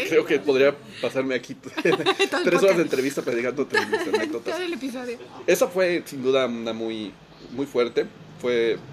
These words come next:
Speaker 2: pero es una muy reciente, fue hace unos seis, siete meses antes de que empezara este relajo de la pandemia, a principios de año.
Speaker 1: Ok.
Speaker 2: Eh, yo creo que una de las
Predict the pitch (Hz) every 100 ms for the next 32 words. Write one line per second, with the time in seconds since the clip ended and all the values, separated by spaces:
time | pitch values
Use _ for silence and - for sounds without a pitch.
0 | - 147 143 151 127 131 120 - 123 117
1 | 135 131 113 110 104 95 104 117 107 98
2 | - 117 - - - 120 117 120 - 135
3 | 127 123 104 110 - 113 107 - 92 101
4 | 101 110 104 107 110 127 190 - - 117
5 | 113 127 127 110 110 143 - 311 262 226
6 | 269 - - - - - 139 147 226 269
7 | 277 262 262 233 151